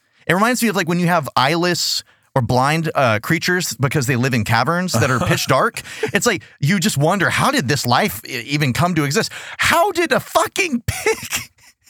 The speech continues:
Speaker 1: just appear out of slime like this?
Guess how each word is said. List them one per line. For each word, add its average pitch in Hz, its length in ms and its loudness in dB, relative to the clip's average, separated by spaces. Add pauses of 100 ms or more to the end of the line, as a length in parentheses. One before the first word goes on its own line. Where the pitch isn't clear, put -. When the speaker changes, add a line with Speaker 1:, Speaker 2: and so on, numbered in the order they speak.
(340)
Speaker 1:
just - 380 -4 (120)
appear 370 420 0
out 294 140 2
of 262 80 -2
slime 233 560 0
like 139 260 -2
this? 139 480 -2